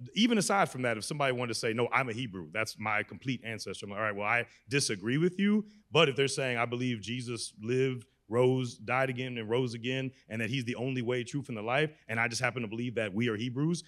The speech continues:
but I believe that salvation is open to everyone," then I'm like, "Okay, we're brothers and sisters in Christ. I disagree with you that we're as, as Hebrew as you think,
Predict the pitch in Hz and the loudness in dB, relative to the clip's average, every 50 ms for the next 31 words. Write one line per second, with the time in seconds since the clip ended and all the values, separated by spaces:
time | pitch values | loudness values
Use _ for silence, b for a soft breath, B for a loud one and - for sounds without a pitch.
0 | B B - 113 117 107 117 123 120 110 117 113 110 - 123 113 110 117 123 110 | B B -2 -2 0 0 0 -2 -2 0 0 0 0 0 0 0 0 0 -2 -2
1 | 123 117 104 104 113 104 120 113 107 - 117 135 170 185 196 220 240 190 139 135 | -2 -4 -2 0 0 0 -2 -4 -4 -2 -2 -2 0 2 2 2 0 0 -2 -2
2 | 135 123 165 208 - 151 143 147 147 B B B B 185 185 185 190 165 151 127 | 0 0 0 2 4 4 4 4 2 B B B B 4 6 8 6 6 6 2
3 | 160 135 117 139 117 131 131 131 127 - 127 127 139 139 - 131 110 127 135 135 | 0 -2 -2 -2 0 2 4 2 2 2 0 0 0 0 -2 -2 -2 0 0 0
4 | 131 135 135 131 120 113 110 104 104 107 110 - b b b b - 113 117 120 | -2 -2 -2 0 0 0 0 0 0 -2 -4 -4 b b b b -6 -2 -2 -2
5 | 107 - - 110 120 127 113 127 131 120 113 123 127 123 104 92 131 139 - 160 | 0 2 4 6 6 4 2 -2 -2 -2 -2 0 0 0 0 0 -2 -4 -2 -2
6 | 170 170 - | -2 -2 -4